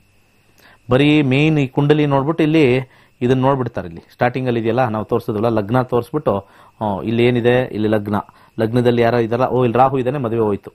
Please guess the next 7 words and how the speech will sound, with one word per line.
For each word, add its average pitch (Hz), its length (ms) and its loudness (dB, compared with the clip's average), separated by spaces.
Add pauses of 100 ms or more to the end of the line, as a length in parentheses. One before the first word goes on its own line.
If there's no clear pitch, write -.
ಅಷ್ಟೇ. - 240 -16 (560)
Actually 151 380 -2
ನವಾಂಶದಲ್ಲಿ 151 520 0
ತುಂಬಾ 151 220 -2
ಚೆನ್ನಾಗಿದೆ 110 400 -6
ಮದುವೆ 101 260 -4
ಜೀವನ, 92 220 -8